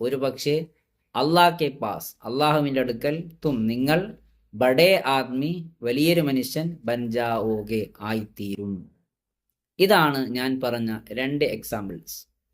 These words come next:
ഇനിയും നിങ്ങൾക്ക് എ-, എക്സാമ്പിൾസ് ആവശ്യമാണെങ്കിൽ ഈ ഷായത് എന്ന് പറയുന്ന ഒരു പദം ഇടയിൽ വെച്ചുകൊണ്ട് അതിനു മുമ്പ് എന്തൊക്കെ ചേർക്കാം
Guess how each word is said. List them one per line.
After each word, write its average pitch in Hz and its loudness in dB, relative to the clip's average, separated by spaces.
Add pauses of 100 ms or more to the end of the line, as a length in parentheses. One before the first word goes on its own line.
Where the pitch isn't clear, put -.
(480)
ഇനിയും 190 4
നിങ്ങൾക്ക് 160 2
എ-, 135 0
എക്സാമ്പിൾസ് 139 -2
ആവശ്യമാണെങ്കിൽ 113 -4 (840)
ഈ 196 6
ഷായത് 175 2
എന്ന് 170 2
പറയുന്ന 131 0 (280)
ഒരു 147 0
പദം 131 0 (260)
ഇടയിൽ 139 4
വെച്ചുകൊണ്ട് 107 -4 (460)
അതിനു 170 4
മുമ്പ് 147 2 (260)
എന്തൊക്കെ 139 0
ചേർക്കാം 113 -2